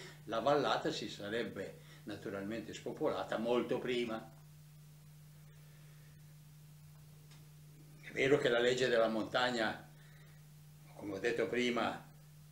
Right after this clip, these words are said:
è arrivata in ritardo. Perché è arrivata in ritardo? È arrivata in ritardo perché evidentemente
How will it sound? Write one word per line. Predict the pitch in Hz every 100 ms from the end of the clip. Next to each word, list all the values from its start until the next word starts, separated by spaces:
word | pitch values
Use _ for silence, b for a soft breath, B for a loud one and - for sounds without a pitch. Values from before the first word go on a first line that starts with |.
| - - - - - - - - -
è | 104
arrivata | 113 117 120 120
in | 113
ritardo. | 113 120 113 110 107
Perché | 165 147
è |
arrivata | 139 127 120 117
in | 117
ritardo? | 110 117 110 95 95
È |
arrivata | 120 139 143 139
in | 131
ritardo | 143 143 208 175 -
perché | 123 - 117
evidentemente | 135 151 143 147 147 165 165 190 202 143 101